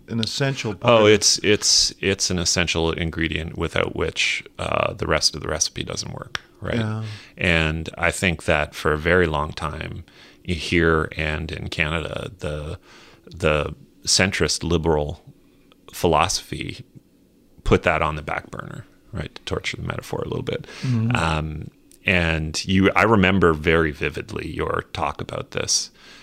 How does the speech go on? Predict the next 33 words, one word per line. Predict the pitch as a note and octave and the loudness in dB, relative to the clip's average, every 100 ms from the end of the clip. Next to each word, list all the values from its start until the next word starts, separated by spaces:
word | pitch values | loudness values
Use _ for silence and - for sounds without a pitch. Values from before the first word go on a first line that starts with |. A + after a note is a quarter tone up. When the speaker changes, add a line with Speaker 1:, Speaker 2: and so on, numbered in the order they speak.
| - | -18
Speaker 2:
uh, | - - - - | -8 -6 -4 -6
back | - D2+ D2 - | -4 -2 -2 -4
in, | - - - | -8 -12 -10
would | E2 | -8
have | F2 | -8
been | - | -8
two | - - | -6 -6
thousand | - - - | -6 -4 -4
one | - - | -4 -4
or | E2+ | -6
two | - | -6
thousand | - - - | -6 -4 -6
two, | - F2 | -2 -2
the | E2 | -2
private | - D#2+ D#2 E2+ - | -2 -2 -2 -6 -6
conversation | - E2+ - F2 - - | -6 -4 -6 -4 -6 -6
we | E2+ | -8
had | D#2+ F2 | -6 -6
about | - - | -4 -6
it, | - - - - - - - | -8 -12 -18 -18 -18 -20 -14
that | D#2+ F2+ D#2+ - | 0 2 2 0
unless | G2 F2+ G2+ C3+ - | 0 4 4 4 0
you | - F2 | 0 2
are | E2+ | 2
giving | D#2 E2+ E2+ F2 E2 | 2 0 0 0 -2
people | E2+ D#2 - - - | -4 -4 -4 -6 -6
a | - | -6
sense | - - D#2 D#2 - | -2 0 -2 -2 -6
of | - | -8
possibility | - D2+ - D2+ D2+ D#2 - - - - - - | -6 -4 -2 -4 -6 -6 -6 -8 -12 -18 -20 -18
of | - E2 D2 | -6 -4 -4
progress | - E2+ E2 D2+ - - - - | -2 0 0 -2 -6 0 0 2
economically, | F2 - D2 D2 D#2+ - - - | -4 -4 -6 -4 -6 -8 -12 -10